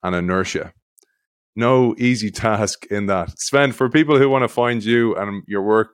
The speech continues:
with McKinsey, where is the best place to find you?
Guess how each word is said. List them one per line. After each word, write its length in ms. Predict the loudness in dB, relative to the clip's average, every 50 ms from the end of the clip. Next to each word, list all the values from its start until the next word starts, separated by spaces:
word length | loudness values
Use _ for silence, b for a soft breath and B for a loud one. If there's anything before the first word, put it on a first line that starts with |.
| _
with 180 | _ -12 -10 -10
McKinsey, 640 | -10 -10 -8 -6 -6 -6 -6 -6 -8 -8 -8 -8 -4
where 320 | -2 0 2 2 2 2
is 140 | 0 -2 -6
the 40 | -4
best 300 | -2 -2 -2 -2 -4 -2
place 180 | -2 -2 -2 -6
to 100 | -12 -12
find 260 | -10 -8 -8 -8 -10
you? 80 | -12